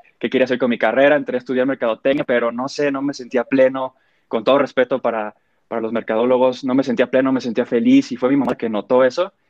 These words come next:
y ella me dio un consejo, "¿Por qué no te metes a algo artístico? Porque desde chico te gu-,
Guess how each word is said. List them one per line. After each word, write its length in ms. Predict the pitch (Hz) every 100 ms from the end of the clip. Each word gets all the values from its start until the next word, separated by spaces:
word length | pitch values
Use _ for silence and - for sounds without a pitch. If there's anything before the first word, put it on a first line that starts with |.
| _ _ _ _ _
y 340 | - 120 123
ella 140 | 131 147
me 80 |
dio 80 | 127
un 60 | 123
consejo, 420 | 135 127 123 117
"¿Por 160 | 123 120
qué 140 | 139
no 320 | 151 160 - _ _ _ _
te 100 | - 123
metes 400 | 123 151 143 -
a 120 | 123
algo 220 | 117 127
artístico? 560 | 139 131 135 123 143 147
Porque 220 | 131 -
desde 180 | 117 113
chico 240 | - - 135
te 120 | 117
gu-, 180 | 120